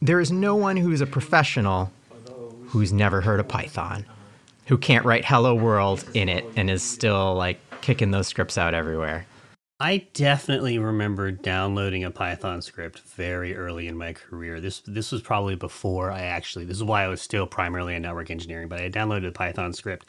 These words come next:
Speaker 2: And somehow during the, either the upload process or the download process,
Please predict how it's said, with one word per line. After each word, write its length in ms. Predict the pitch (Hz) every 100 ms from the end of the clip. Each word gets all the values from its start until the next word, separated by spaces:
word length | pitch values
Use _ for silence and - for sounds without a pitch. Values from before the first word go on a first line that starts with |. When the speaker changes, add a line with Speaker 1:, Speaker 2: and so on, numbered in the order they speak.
| - - - - -
Speaker 2:
And 360 | 107 104 107 -
somehow 680 | - 135 127 139 131 127 135
during 500 | 113 107 110 110 107
the, 140 | 101
either 220 | 92 90
the 100 | 82 110
upload 360 | 131 135 127
process 600 | 120 127 120 - 113 104
or 20 | 98
the 80 |
download 340 | 90 95 101 95
process, 520 | - 95 92 92 87